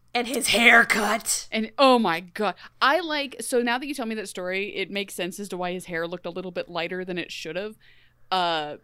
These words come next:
Speaker 2: but also, like, with the terrible C G I. Uh, but it makes me think about Katy Perry, 'cause Katy Perry did that. Like, she bleached the hell out of her hair. That's why her
Speaker 1: Mm-hmm.
Speaker 2: hair was super short for a while. So I, like, he had the full Katy Perry. Good for him. He's a little
Speaker 1: Yeah.
Speaker 2: firework. Uh, I like this scene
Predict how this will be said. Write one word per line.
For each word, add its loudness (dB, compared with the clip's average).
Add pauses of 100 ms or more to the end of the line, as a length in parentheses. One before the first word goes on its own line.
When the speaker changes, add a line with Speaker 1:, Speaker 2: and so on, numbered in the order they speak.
(380)
Speaker 2:
but -4
also, -4
like, -8
with -10
the -14
terrible -10
C -16
G -6
I. 0
Uh, 4
but 0
it 4
makes -4
me -4
think -8
about -6
Katy -8
Perry, -6
'cause -10
Katy -6
Perry -4
did -6
that. -2
Like, -6
she -10
bleached -12
the -6
hell -8
out -4
of -6
her -12
hair. -8
That's -10
why -2
her -4
Speaker 1:
Mm-hmm. -6
Speaker 2:
hair -6
was -8
super -6
short -8
for 0
a 2
while. -2
So -4
I, -2
like, -6 (320)
he -2
had -2
the -4
full -8
Katy -4
Perry. -4
Good -8
for -6
him. -4
He's -10
a -14
little -4
Speaker 1:
Yeah. -2
Speaker 2:
firework. -6 (720)
Uh, 0 (480)
I 2
like -4
this -4
scene -6